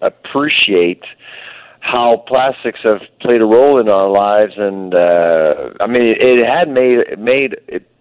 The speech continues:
it's making our lives better, but of course, when you look at the environment, things need to change.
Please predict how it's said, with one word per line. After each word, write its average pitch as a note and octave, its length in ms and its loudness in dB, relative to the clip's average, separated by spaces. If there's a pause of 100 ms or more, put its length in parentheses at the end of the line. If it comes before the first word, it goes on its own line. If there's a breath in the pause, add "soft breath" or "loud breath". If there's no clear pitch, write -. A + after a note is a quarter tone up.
(180)
it's - 220 -18
making D3+ 260 0
our A2 140 2
lives A#2 420 0 (180)
better, B2 640 -2 (180)
but B2+ 360 0 (200)
of - 140 -6 (100)
course, B2+ 320 2
when A2 140 -2
you A2 100 -6
look A#2+ 160 0
at A#2 120 -2
the A2 80 -4
environment, G2+ 680 -4
things B2 260 -6
need G#2 160 -8
to - 80 -12
change. - 520 -8